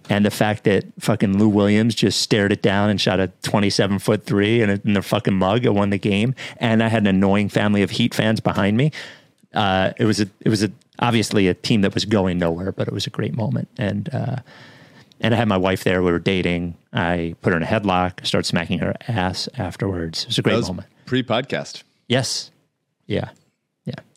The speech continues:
Speaker 2: I remember I, uh, with my girlfriend at the time, I was going out with her family for Easter lunch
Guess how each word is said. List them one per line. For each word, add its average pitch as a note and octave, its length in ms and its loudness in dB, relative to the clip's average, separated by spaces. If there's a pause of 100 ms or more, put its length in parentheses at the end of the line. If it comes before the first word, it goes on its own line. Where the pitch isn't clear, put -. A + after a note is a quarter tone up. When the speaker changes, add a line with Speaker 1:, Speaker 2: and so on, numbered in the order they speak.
(100)
Speaker 2:
I G2 60 -8
remember F#2+ 260 -2
I, F2+ 160 -2
uh, F2 260 -4
with F2+ 160 -12
my E2+ 120 -6
girlfriend F2+ 380 -6
at D#2 60 -10
the - 60 -18
time, D#2+ 180 -8
I D2 60 -8
was C#2+ 140 -12
going D#2+ 200 -8
out D2+ 140 -10 (100)
with E2+ 160 -14
her E2 100 -10
family D#2 340 -10
for D#2 180 -14
Easter D#2 400 -10
lunch D2 460 -12